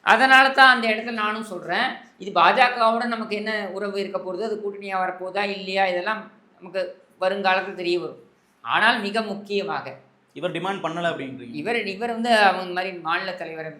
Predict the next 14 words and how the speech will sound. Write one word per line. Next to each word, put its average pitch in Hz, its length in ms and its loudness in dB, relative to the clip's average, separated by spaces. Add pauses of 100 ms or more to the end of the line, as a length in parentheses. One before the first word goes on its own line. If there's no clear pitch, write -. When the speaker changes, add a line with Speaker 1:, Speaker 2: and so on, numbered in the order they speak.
(160)
Speaker 1:
நீக்கணும்லாம் 165 520 -8
டிமாண்ட் 170 300 -8
பண்ணல. 143 320 -8
ஒண்ணு. 156 280 -8
ரெண்டாவது, 208 720 0 (1200)
நான் 202 400 2
புரிந்து 233 300 -4
கொண்ட 180 240 -4
வரையில் 165 540 -8 (320)
அண்ணா 208 380 2
தி 240 200 -6
மு 233 140 -8
க 208 220 0
விரும்புவது 170 720 -10